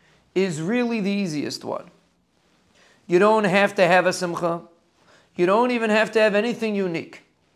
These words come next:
You just have to focus on the basic, the basic gifts that the Rebbeinu Shalom gives you. Nothing out of the ordinary. Simply the ordinary.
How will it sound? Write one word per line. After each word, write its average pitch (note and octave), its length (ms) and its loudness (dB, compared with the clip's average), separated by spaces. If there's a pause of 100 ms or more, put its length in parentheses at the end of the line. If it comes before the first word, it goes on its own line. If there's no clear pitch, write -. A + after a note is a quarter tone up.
(460)
You F3 160 -6
just A3 460 2
have G#3 240 -2
to E3+ 120 2
focus G#3+ 840 0
on F3+ 220 0
the E3+ 100 -2
basic, G3+ 840 0 (680)
the E3+ 140 -2
basic G#3 840 0
gifts - 480 -4
that F#3 240 -4
the F3+ 60 -2
Rebbeinu E3 360 -2
Shalom D#3 280 -10
gives C3 220 -10
you. - 200 -20 (920)
Nothing B3 600 4
out A#3 240 4
of G#3+ 140 4
the A3 80 4
ordinary. F3+ 640 0 (440)
Simply B3+ 800 -2
the G#3+ 160 2
ordinary. C4 800 -2